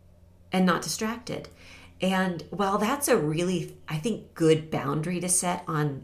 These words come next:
on life in general, what about if we switch it around a little bit and said,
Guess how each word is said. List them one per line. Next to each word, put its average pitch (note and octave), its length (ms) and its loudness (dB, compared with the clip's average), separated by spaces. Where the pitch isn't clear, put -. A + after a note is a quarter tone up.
on C#3+ 280 -2
life C#3+ 320 -2
in D#3 120 -2
general, D3+ 520 -6
what G#3+ 140 4
about G4+ 200 -4
if A4 120 -6
we G#4 80 4
switch - 500 2
it E3+ 80 -2
around C#3+ 340 -4
a D3+ 40 0
little C#3+ 200 -4
bit D3 160 -4
and D3+ 100 -6
said, C#3 320 -4